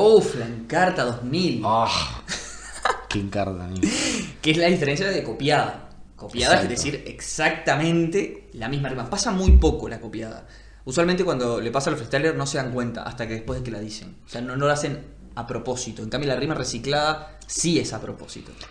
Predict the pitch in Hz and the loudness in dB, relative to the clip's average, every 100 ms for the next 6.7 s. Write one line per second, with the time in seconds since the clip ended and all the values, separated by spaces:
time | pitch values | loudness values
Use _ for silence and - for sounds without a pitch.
0 | - 135 143 170 202 170 135 135 127 139 | -10 -2 2 4 4 4 2 0 0 0
1 | 151 127 104 101 - - - - 98 98 | 0 0 0 -2 -6 -18 -16 -8 -6 -6
2 | - 123 123 120 117 104 98 117 120 113 | -4 -2 0 0 -2 -4 -4 -4 -6 -6
3 | 113 - 107 117 110 98 - 117 127 127 | -8 -10 -6 -6 -4 -6 -4 -2 -2 -4
4 | - - - - - - - - - - | -8 -16 -20 -20 -20 -20 -20 -18 -12 -8
5 | 101 110 110 127 117 98 113 - 123 98 | -4 -4 -2 -2 -2 -4 -4 -2 -2 -2
6 | 85 - 85 82 95 98 | -4 -6 -10 -8 -6 -8